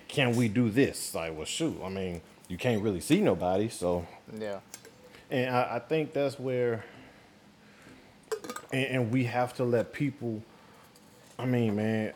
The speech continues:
Speaker 1: we're, we're in the, the biggest era of innovation and creativity than we have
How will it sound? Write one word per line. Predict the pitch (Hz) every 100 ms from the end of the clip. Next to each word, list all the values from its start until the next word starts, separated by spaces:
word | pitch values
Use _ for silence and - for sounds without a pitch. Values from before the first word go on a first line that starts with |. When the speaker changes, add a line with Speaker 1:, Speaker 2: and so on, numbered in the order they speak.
| - -
Speaker 1:
we're, | 107 131 113
we're | 120 143
in | 123
the, | 104 92 - - - - - - 107
the | 101
biggest | 82 110 117 113 101 - - - - - -
era | 135 123 113 107 -
of | 104 92 82 -
innovation | 127 117 92 110 117 - 117 113
and | 95 85
creativity | - 113 107 104 - 123 113 92 90 - - - -
than | 98 90 90
we | 107
have | 95 82